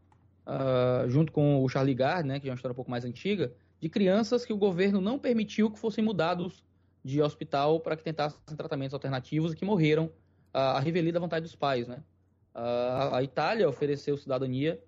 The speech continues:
os Estados Unidos ofereceu cidadania pra essas duas crianças, a Itália e os Estados Unidos, e o governo, ah,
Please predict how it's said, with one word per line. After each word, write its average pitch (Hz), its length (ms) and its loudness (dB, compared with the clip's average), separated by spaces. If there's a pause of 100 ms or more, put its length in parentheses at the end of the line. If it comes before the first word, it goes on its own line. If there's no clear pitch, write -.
(140)
os 143 80 -8
Estados 147 240 -2
Unidos 170 300 0
ofereceu 165 300 -4
cidadania 143 380 0
pra 165 100 -8
essas 135 160 -6
duas 143 140 -4
crianças, 135 440 -4
a 127 40 -2
Itália 143 260 -2
e - 20 0
os 139 40 -10
Estados 123 240 -4 (180)
Unidos, 135 420 -2 (480)
e 160 140 4
o 175 60 2
governo, 214 680 2 (140)
ah, 131 560 2